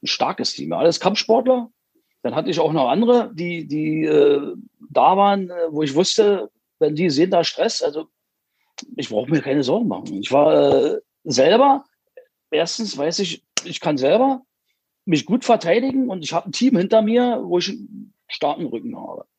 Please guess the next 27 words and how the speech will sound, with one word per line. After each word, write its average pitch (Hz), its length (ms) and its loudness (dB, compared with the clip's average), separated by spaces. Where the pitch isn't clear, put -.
Und - 540 -8
letztendlich, 190 720 2
äh, 185 460 -2
ist - 220 -6
die 165 240 -2
größte 175 400 4
Gang 170 220 4
in 220 80 4
der 208 100 2
Stadt, 202 320 0
äh, 180 320 -4
ist 175 160 -6
nun 190 140 0
mal 185 300 0
die 165 120 -2
Polizei 151 540 -2
und 175 100 -8
die 151 100 -6
sind 160 180 -8
auch, 156 360 4
äh, 151 300 4
sehr, 139 200 0
sehr 151 160 -2
schnell 147 280 -4
meistens 131 400 -2
vor 123 180 -4
Ort. - 180 -8